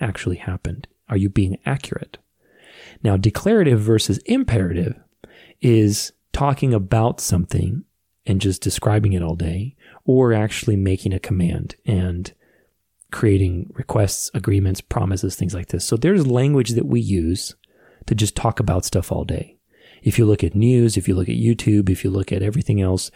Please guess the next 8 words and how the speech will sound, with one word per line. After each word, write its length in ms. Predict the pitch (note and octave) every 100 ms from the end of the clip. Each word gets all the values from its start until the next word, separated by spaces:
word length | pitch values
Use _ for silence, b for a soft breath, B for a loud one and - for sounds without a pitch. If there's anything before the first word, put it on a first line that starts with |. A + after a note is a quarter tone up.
| B B B B
most 640 | A#2 A#2+ C3 C#3+ D3+ -
of 100 | C3
the 100 | B2
stuff 360 | A2+ A#2 A2 -
out 280 | G2 G2+ -
there 360 | - - - _ _ _ _ _ _ _ _
is 220 | - F2+
just 360 | - G2+ G2 -